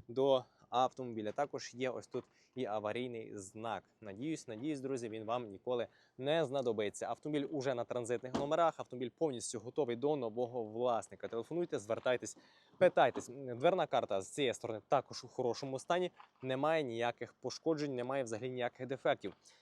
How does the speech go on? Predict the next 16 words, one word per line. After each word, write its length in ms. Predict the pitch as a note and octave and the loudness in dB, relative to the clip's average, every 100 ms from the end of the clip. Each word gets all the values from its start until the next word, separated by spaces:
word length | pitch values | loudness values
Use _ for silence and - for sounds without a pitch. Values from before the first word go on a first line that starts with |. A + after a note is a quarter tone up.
| _ | _
Сидіння 420 | - D3 F3 E3+ - | -4 0 2 2 0
у 100 | C#3+ | -2
прекрасному 640 | C3+ C#3 C3+ C3 A#2+ A2 | -2 2 2 2 -4 -6
стані 260 | - C#3 B2+ | -4 -4 -4
із 260 | C3 - | -8 -8
цієї 380 | A2 A#2 B2 A2+ | -4 -2 0 -2
сторони. 380 | - C3 B2 F2+ | -4 -2 -2 -4
Оглядаємо 480 | A#2 C#3 C#3 B2 A2 | -6 0 0 0 0
зараз 320 | A2+ A2 - - - C3+ | 0 0 -4 -18 -16 -4
дверну 320 | C#3+ C#3+ C3+ | 2 2 4
карту 460 | C#3 A#2+ - G2+ G2+ - A#2 | 4 4 2 -6 -4 -4 -6
з, 260 | A2 B2+ - _ _ _ - | -2 -2 -2 _ _ _ -8
звісно 380 | C3 C3 - A#2 | -2 -2 0 -2
ж, 340 | G#2+ - A#2+ A2 | -2 2 2 4
переднього 480 | C#3+ C3+ A2 A2+ | 6 4 4 -2
пасажира. 560 | C3+ D#3 E3+ F#3+ F#3+ | -2 0 2 4 4